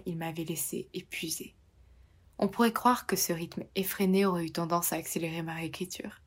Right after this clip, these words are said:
Mais avec le recul, je commence seulement à comprendre que c'est sûrement ce surmenage qui l'a ralenti, puis stoppé. Comment sortir les mots justes du plus profond de nos entrailles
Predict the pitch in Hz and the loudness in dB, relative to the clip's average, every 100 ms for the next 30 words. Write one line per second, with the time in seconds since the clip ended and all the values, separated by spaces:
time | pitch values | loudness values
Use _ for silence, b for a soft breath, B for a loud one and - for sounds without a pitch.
0 | _ 190 185 180 - - _ 214 208 233 | _ 2 4 4 0 -10 _ -2 0 0
1 | - 196 185 185 - 208 - - 202 196 | -2 -2 -2 -2 -6 -8 -10 -6 -4 0
2 | 202 196 190 220 208 208 190 - 175 - | 0 0 0 2 4 4 4 0 -8 -4
3 | - 190 180 - - - 185 - 202 196 | 0 0 0 -8 -8 -4 -2 2 2 2
4 | 180 - - - 185 180 170 180 - - | 0 -2 -2 -2 -2 -4 -4 -6 -6 -10
5 | _ _ - 185 180 180 185 185 - - | _ _ -6 -2 0 0 -4 -6 -10 -14
6 | - _ _ _ _ - - - 175 - | -16 _ _ _ _ -8 -4 -4 -6 -8
7 | - - _ _ _ _ _ _ _ _ | -12 -14 _ _ _ _ _ _ _ _
8 | _ _ _ 240 240 254 - 180 - 196 | _ _ _ 4 4 4 2 0 0 2
9 | 175 165 160 160 160 175 196 - - 180 | 2 0 -2 -4 -4 -4 -2 -4 -6 -10
10 | 175 - 185 - 202 - 214 175 160 160 | -8 -8 -12 -6 -4 2 4 4 2 -4
11 | - - 202 180 | -2 2 2 0